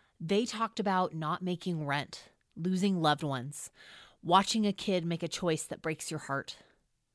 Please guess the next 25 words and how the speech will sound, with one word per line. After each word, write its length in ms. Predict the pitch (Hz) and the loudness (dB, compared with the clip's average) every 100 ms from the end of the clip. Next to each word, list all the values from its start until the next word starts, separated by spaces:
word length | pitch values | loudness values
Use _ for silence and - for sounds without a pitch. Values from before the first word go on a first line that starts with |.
| _ - | _ 0
They 100 | 208 | 0
talked 360 | - 202 220 | 2 0 2
about 200 | 262 262 | 2 2
the 80 | 240 | 0
things 420 | - 214 196 196 | 0 2 2 2
that 180 | 175 - | -2 -4
grieve 560 | 156 156 170 196 214 202 | -6 -4 -2 0 0 0
our 160 | 156 156 | 2 0
hearts, 480 | - 170 170 - - | 2 2 2 0 -6
and 140 | 170 | -2
that 180 | 190 - | -2 2
felt 320 | 254 262 - - - _ _ _ _ - | 4 4 2 -8 -20 _ _ _ _ -10
real 600 | 151 165 156 135 127 _ _ _ _ _ _ _ _ - | -4 0 0 -2 -4 _ _ _ _ _ _ _ _ -8
for 140 | 151 | -6
me. 240 | 139 - - - - - - - - - | -6 -8 -16 -20 -20 -20 -20 -20 -20 -6
One 400 | 220 262 269 240 | 2 4 4 4
worship 320 | 208 202 220 | 4 4 2
service, 480 | - 214 185 170 - - | 2 2 4 2 0 -4
they 320 | 180 208 247 | 4 6 6
invited 480 | - 240 196 214 226 | 4 2 2 0 -2
people 360 | - 185 175 165 | -4 0 2 2
who 120 | 165 | 2
were 180 | 170 175 | -2 -2
experiencing 800 | 175 - 220 214 220 226 - 220 | -4 -4 0 2 4 2 2 2
depression 680 | 208 - 247 - 143 113 | 2 0 -2 -2 -4 -6